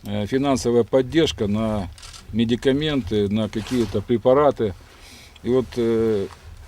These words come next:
фонд как раз будет выступать этим спасателем. В прошлом году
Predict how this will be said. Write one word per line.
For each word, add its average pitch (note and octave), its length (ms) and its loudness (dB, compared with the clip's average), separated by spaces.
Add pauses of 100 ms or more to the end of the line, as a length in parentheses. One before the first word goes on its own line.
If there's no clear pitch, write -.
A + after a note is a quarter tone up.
(460)
фонд E3+ 420 6 (180)
как A#2+ 160 -4
раз C#3 140 2
будет B2+ 280 0
выступать B2+ 720 0 (1200)
этим B2 260 4
спасателем. F2+ 640 0 (1900)
В - 20 -20
прошлом D3+ 380 2
году E3 480 4